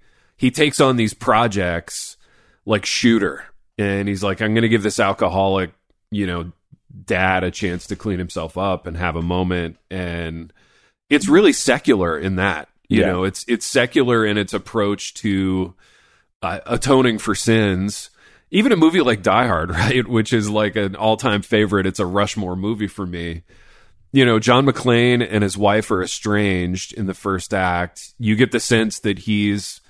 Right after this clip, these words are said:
Speaker 1: he's been a jerk. He hasn't been supportive. And he never deals with it, right? He does save her life,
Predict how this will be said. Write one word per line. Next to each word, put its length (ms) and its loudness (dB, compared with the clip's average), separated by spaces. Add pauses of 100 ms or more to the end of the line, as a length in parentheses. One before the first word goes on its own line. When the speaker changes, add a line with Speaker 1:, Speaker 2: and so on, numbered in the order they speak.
(540)
Speaker 1:
he's 180 0
been 180 2
a 80 2
jerk. 500 0
He 100 2
hasn't 240 2
been 140 -4
supportive. 960 -4 (1160)
And 120 4
he 140 4
never 320 2
deals 400 2
with 180 -6
it, 120 -18 (220)
right? 460 2 (140)
He 200 0
does 320 4
save 680 2 (460)
her 160 2
life, 560 0